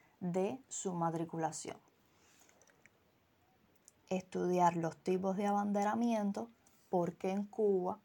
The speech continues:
existe un sistema de doble registro y los sujetos que intervienen en el comercio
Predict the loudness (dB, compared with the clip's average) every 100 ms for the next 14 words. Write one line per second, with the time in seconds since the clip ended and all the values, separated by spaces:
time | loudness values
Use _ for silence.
0 | _ -10 -8 -6 -4 -4 -4 -10 -12 _
1 | _ _ -6 -4 -4 -6 -6 -2 0 0
2 | -2 0 0 2 0 0 0 0 0 0
3 | 0 0 -6 -6 -16 -20 _ _ _ _
4 | 0 2 0 -6 -14 -20 -20 -20 -20 -20
5 | -20 -20 -6 4 6 6 4 -6 -8 0
6 | 2 2 0 -2 -2 -2 -2 -2 -4 -2
7 | -2 0 -4 -4 -2 -2 -2 -2 0 0
8 | -2 -6 -12